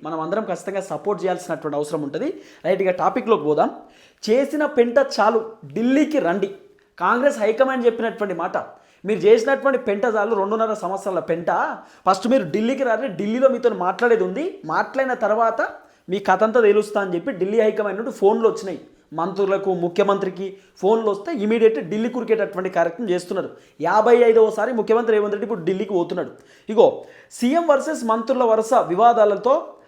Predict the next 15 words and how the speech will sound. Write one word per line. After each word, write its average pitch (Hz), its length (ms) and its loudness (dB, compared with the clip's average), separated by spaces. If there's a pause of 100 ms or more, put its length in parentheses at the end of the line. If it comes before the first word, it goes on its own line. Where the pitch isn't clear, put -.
(200)
తలపట్టుకున్న 240 640 2
కాంగ్రెస్ 214 460 0
అధిష్టానం, 170 540 -6 (540)
ముఖ్యమంత్రి 262 480 2
వర్సెస్ 220 340 -2
కాంగ్రెస్ 220 440 -2
పార్టీకి 220 220 0
సంబంధించినటువంటి 196 640 -6
మంత్రుల 190 340 -4
పంచాయతీ. 190 560 -4 (460)
ఆ 175 60 -2
మధ్యకాలంలో 226 560 0
రేవంత్ 208 380 2
రెడ్డి 196 160 0
వర్సెస్ 185 500 -2